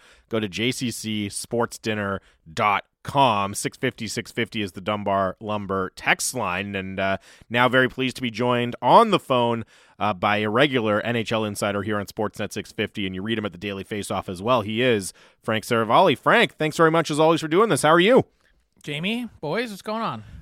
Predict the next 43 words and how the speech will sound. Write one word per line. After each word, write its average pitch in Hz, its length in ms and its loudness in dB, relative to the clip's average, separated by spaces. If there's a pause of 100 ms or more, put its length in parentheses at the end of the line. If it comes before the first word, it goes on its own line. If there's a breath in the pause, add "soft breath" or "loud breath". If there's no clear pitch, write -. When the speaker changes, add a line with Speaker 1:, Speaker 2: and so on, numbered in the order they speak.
Speaker 1:
Uh, 185 340 10
we're 196 100 6
doing 330 200 2
well. 247 280 8
I'm 156 200 4
up, 165 340 4
uh, 160 160 6
very, 151 260 4
very 160 280 4
early, 196 340 4
but, 147 360 0
uh, 135 400 4
working 156 320 0
with 156 180 0
Brough 147 260 8 (120)
instead 143 360 2
of 131 80 0
Thomas 143 320 2
Drance 170 380 0
is 127 100 -6
a 123 40 -4
nice 127 260 2
change 143 260 0
of 131 80 -2
pace. 165 300 2
So 143 180 6
I'm, 135 160 6
uh, 143 140 6
I'm 147 160 4
excited 180 420 4
about 165 240 6
that 165 360 6
and, 151 220 2
uh, 151 200 4 (340 loud breath)
excited 180 480 6
to 165 80 -6
chat 170 280 6
with 147 140 4
you 170 160 6
as 143 120 6
always, 165 400 6
Frank. 143 400 2
So 180 360 8